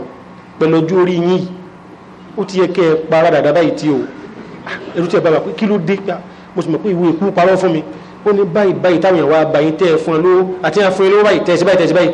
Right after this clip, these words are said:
níbo lẹ búrò wọn dé? Pé, ah, ìrìn oríṣi àwọn náà gan mọ́ wa. Ah, tí wọ́n bá fẹ́ fojú sunkún ẹni, wọ́n múra gidi ni. Ẹ jẹ́ ti gba sọ́wọ́n tí tó,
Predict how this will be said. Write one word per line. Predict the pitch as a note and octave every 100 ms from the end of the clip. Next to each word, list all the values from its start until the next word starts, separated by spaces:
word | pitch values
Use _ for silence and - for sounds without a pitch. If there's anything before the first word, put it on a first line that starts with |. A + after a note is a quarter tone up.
| - -
níbo | A3+ F3+
lẹ | F#3
búrò | F#3 G3+ F#3+ D#3
wọn | D#3+
dé? | F#3 F3+ D#3 - -
Pé, | F#3
ah, | D#3+ - - - - - - - -
ìrìn | B3+ C4 C4 C4 C4+
oríṣi | C#4 C#4
àwọn | C4
náà | D#4+ A3+
gan | A#3+
mọ́ | A#3
wa. | A3 A3 A3 -
Ah, | F#3 D#3+ - - -
tí | -
wọ́n | D4+
bá | C4
fẹ́ | D4+ D4+
fojú | C#4+ D#4
sunkún | C#4+ C#4+ D4
ẹni, | C#4 A#3
wọ́n | C4+ F4 F4
múra | D#4+ C#4+
gidi | D#4 D4+
ni. | C#4+ - D4 D4 D4 - - - - - - - -
Ẹ | A3+ C#4+
jẹ́ | D#4
ti | C4
gba | C#4
sọ́wọ́n | D4+ D#4+ B3
tí | C4
tó, | D4+